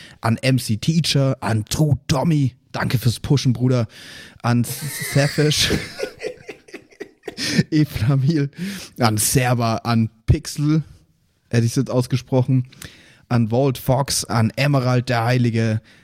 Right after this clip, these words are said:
an Shuai, Shuai Ti Shin Tianchi? Nein, okay, ich probier's nochmal. Shuai, Shuai Tianchi. Das hab ich letztes Mal besser ausgesprochen.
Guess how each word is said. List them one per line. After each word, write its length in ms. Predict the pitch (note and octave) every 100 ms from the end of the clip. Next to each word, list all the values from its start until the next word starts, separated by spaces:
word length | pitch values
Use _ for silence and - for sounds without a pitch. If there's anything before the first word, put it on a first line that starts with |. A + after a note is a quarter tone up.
| _
an 220 | B2 A#2
Shuai, 600 | A2+ - D#3+ E3 D3+ D3 -
Shuai 440 | - - D#3 D3+ C#3
Ti 280 | - C#3+
Shin 460 | C#3 - D#3 F3+ F3+
Tianchi? 680 | - D3 D#3 - F3 G3 G3 _ -
Nein, 340 | B2 A#2+ A2+
okay, 380 | A2 - A2 - -
ich 120 | -
probier's 280 | B2 A#2+ A2
nochmal. 320 | G#2+ G2 A2 _ - - -
Shuai, 560 | - D3+ D#3+ D3+ D3+ - _ -
Shuai 680 | - - E3 D3+ E3+ F3 F#3+ - _ -
Tianchi. 720 | - D3+ C#3+ D3 - C#3+ G#2+ -
Das 140 | - B2
hab 80 | A2+
ich 80 |
letztes 220 | A2+ G#2+ G#2+
Mal 120 | G2+
besser 240 | G2+ -
ausgesprochen. 600 | - - - G2+ G#2+ G#2+